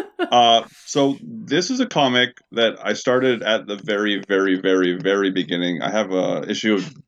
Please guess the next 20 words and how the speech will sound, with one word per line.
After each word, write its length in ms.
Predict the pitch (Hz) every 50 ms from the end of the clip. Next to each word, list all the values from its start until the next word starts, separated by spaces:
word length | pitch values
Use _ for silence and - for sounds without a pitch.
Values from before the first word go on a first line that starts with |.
| _ _ _
the 140 | - 107 101
issue 200 | 104 101 - 113
of 100 | 95 87
Death 180 | 101 101 104 -
Zone 240 | - 101 95 95
lying 200 | 98 98 98 98
around 140 | 95 95 98
here 100 | 104 95
somewhere. 400 | - - 107 101 98 98 101 101 - _ _ _ _ _ _
But, 220 | - 117 113 - -
um, 320 | 113 120 120 120 117 110 - _ _ _ _ _ _ _ _
this 300 | 90 90 107 123 151 -
comic 420 | - 139 135 135 139 117 104 _
basically 500 | - 110 110 107 - 127 113 117 113 104 -
killed 320 | - - - 107 110 110
all 160 | - 82 98
my 140 | 104 104 101
interest 360 | 78 82 98 - 127 117 -
in 140 | 110 101 92
reading 560 | 92 92 95 95 104 104 104 107 104 90 -